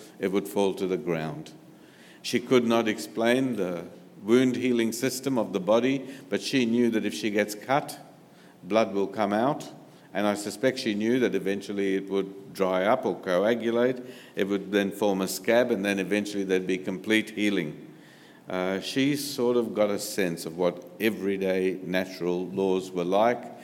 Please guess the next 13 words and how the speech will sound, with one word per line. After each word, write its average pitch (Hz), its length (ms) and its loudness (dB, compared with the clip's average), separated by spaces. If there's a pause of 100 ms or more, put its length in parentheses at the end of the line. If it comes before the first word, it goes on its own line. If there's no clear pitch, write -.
(320)
and 95 300 0
she 104 220 -2
knew 110 280 2
she 120 180 -4
was 92 220 -2
governed, 95 600 0 (200)
uh, 85 260 -8
by 90 320 -2
them. 87 320 -4 (800)
Uh, 90 300 -2
we 104 380 2
are 90 160 -4
governed 87 580 -2